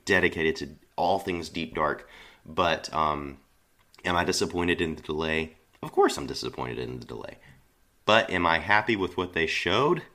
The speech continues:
uh, that's going to come with the Deep Dark, uh, because of this delay? Absolutely. The delay is worth it, people. So if you're, if you're angry, if you're sad, if you're disappointed,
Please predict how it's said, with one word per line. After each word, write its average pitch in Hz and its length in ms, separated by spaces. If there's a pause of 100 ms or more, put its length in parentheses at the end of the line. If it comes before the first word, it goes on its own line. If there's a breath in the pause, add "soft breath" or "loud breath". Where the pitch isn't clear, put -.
(360 loud breath)
uh, 87 240
that's 85 200
going 113 340
to 135 100
come 131 420
with 127 160
the 127 80
Deep 123 280
Dark, 123 420 (260 loud breath)
uh, 98 140
because 98 420
of 151 100
this - 120
delay? 170 420
Absolutely. 76 720 (240 loud breath)
The 87 100
delay 92 580
is 80 200
worth 80 260
it, - 100
people. 73 300
So 76 240
if 73 160
you're, 78 240
if 76 140
you're 80 100
angry, 92 300
if 80 100
you're 78 80
sad, 85 260
if 82 80
you're 73 80
disappointed, 76 640